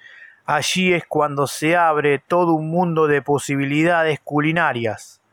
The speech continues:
al comparar a los nuevos creyentes con los bebés. Pedro dijo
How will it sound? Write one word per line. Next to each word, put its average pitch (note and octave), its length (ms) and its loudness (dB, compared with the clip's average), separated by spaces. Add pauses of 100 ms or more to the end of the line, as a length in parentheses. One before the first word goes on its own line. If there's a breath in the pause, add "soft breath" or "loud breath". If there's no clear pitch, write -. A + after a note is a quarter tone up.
(960 soft breath)
al C3+ 440 -2
comparar C#3 600 0
a C#3+ 120 2
los B2+ 320 0
nuevos D3+ 420 0
creyentes C#3 920 -2 (420)
con B2 220 0
los A#2 160 0
bebés. C#3+ 600 0 (1500 soft breath)
Pedro F#3 520 2
dijo F#3+ 520 0